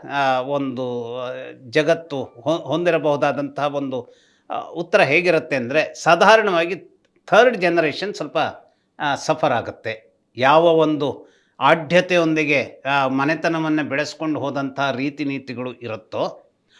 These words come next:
ಅದು ಥರ್ಡ್ ಜನರೇಷನ್ ಹೊತ್ತಿಗೆ ಸ್ವಲ್ಪ ಒಂದು ಪತನವನ್ನ ಕಾಣ್ತಾ ಹೋಗುತ್ತೆ. ನಂತರದಲ್ಲಿ ಮತ್ತೆ ಸರಿಯಾಗಬಹುದು, ಅಥವಾ ಇಡೀ ಆ ಮನೆತನವೇ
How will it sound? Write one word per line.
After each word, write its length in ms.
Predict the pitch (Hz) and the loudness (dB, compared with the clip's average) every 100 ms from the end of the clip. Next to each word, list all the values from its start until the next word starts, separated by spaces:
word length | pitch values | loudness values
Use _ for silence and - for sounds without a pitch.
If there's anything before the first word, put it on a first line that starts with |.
| - | -4
ಅದು 220 | 180 202 | 2 2
ಥರ್ಡ್ 400 | 147 - 196 240 | 2 2 4 4
ಜನರೇಷನ್ 460 | 214 196 190 180 170 | 2 2 2 0 -2
ಹೊತ್ತಿಗೆ 300 | 151 196 196 | -2 -4 -6
ಸ್ವಲ್ಪ 360 | - 185 208 202 | -2 -4 -2 -2
ಒಂದು 260 | 165 156 | 0 -2
ಪತನವನ್ನ 520 | 143 139 - 151 139 | -4 -4 -2 -2 -4
ಕಾಣ್ತಾ 420 | 139 120 117 110 117 | -6 -6 -6 -6 -8
ಹೋಗುತ್ತೆ. 640 | 95 98 - 107 101 _ _ _ _ _ _ | -8 -12 -12 -10 -10 _ _ _ _ _ _
ನಂತರದಲ್ಲಿ 460 | 247 254 - 226 214 | -2 -2 0 0 0
ಮತ್ತೆ 240 | 202 - | -2 -6
ಸರಿಯಾಗಬಹುದು, 920 | - 160 175 156 120 107 101 123 - _ - | -2 0 4 2 2 -10 -10 -14 -16 _ -8
ಅಥವಾ 460 | 165 220 220 - - _ - | -2 2 2 0 -16 _ -2
ಇಡೀ 520 | 214 277 240 - _ - | 2 4 2 -2 _ 2
ಆ 160 | 190 | 4
ಮನೆತನವೇ 920 | 185 175 214 220 214 208 208 - - | 4 2 2 4 4 4 2 0 -6